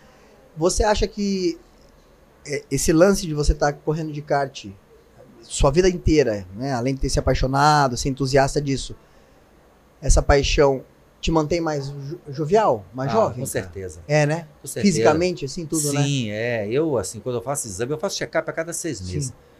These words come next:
Speaker 2: Os médicos se impressionam com a saúde, né? Porque na aparência, vamos dizer, mesmo que envelheça na aparência, mas por dentro,
Speaker 1: É o que
Speaker 2: fisicamente,
Speaker 1: importa, né?
Speaker 2: é,
Speaker 1: É.
Speaker 2: exato. Eu tô muito bem,
Speaker 1: É.
Speaker 2: todos os meus
Speaker 1: É o pistão e o cilindro que
Speaker 2: É,
Speaker 1: <laughs> tá
Speaker 2: tá
Speaker 1: impecável,
Speaker 2: tudo
Speaker 1: né?
Speaker 2: muito bem.
Speaker 1: Por fora a carcaça pode
Speaker 2: É,
Speaker 1: tá
Speaker 2: porque
Speaker 1: machucada,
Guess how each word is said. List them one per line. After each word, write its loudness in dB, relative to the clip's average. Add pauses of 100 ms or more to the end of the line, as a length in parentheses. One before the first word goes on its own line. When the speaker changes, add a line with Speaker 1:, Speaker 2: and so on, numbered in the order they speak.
(160)
Speaker 2:
Os -6
médicos -2
se -8
impressionam -6
com -8
a -8
saúde, -4
né? -2 (420)
Porque -6
na -4
aparência, -2
vamos -10
dizer, -4
mesmo -6
que -10
envelheça -4
na -8
aparência, -6
mas -6 (100)
por -4
dentro, -4
Speaker 1:
É 6
o 8
que -2
Speaker 2:
fisicamente, 6
Speaker 1:
importa, 8
né? 4
Speaker 2:
é, 10
Speaker 1:
É. 8
Speaker 2:
exato. 2
Eu -2
tô -4
muito -4
bem, -6
Speaker 1:
É. -8
Speaker 2:
todos -6
os -6
meus -6 (220)
Speaker 1:
É 2
o 8
pistão 10
e 10
o 8
cilindro 4
que 8
Speaker 2:
É, 10
Speaker 1:
<laughs> 12
tá 8
Speaker 2:
tá 10
Speaker 1:
impecável, 10
Speaker 2:
tudo 6
Speaker 1:
né? 6
Speaker 2:
muito 0
bem. 0
Speaker 1:
Por 6
fora 6
a 0
carcaça 4
pode 0
Speaker 2:
É, 6
Speaker 1:
tá 6
Speaker 2:
porque 0
Speaker 1:
machucada, 2